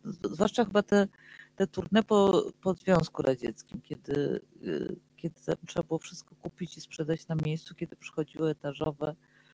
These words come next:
etażne, etażowe? E, i wchodziły do pokojów i się zostawiało w tych pokojach, że to za tyle, to za tyle. <laughs> No, w ogóle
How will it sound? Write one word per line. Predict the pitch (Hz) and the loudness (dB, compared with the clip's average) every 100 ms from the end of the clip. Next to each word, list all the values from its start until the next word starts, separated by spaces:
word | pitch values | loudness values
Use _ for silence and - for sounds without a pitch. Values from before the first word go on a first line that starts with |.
| _ _ _ _ _ _ | _ _ _ _ _ _
etażne, | - - 143 139 143 151 | -10 -2 -2 -2 -4 -4
etażowe? | 156 - 156 156 156 220 - _ _ _ _ _ _ _ _ _ _ - - _ - _ _ - | -4 -8 -10 -10 -10 -10 -10 _ _ _ _ _ _ _ _ _ _ -14 -14 _ -20 _ _ -4
E, | 127 151 151 - _ _ | 2 6 6 2 _ _
i | 143 147 147 143 139 139 151 _ | -8 -6 -6 -8 -12 -18 -20 _
wchodziły | - 156 165 | -6 -4 -2
do | 160 | -4
pokojów | - - - 156 156 151 | -6 -14 -4 -2 -2 -6
i | - | -16
się | - - | -20 -20
zostawiało | 147 - 160 147 147 | -20 -10 -6 -2 -4
w | - | -6
tych | _ | _
pokojach, | _ 139 - 120 117 131 | _ -18 -10 -8 -8 -10
że | 127 | -16
to | 151 | -16
za | 135 143 | -14 -14
tyle, | 147 139 135 | -14 -10 -10
to | - | -8
za | - | -12
tyle. | - - - - - - 240 | -6 -6 -8 -16 -20 -2 0
<laughs> | |
No, | 202 214 | 2 0
w | |
ogóle | 240 - 254 | -2 -2 -2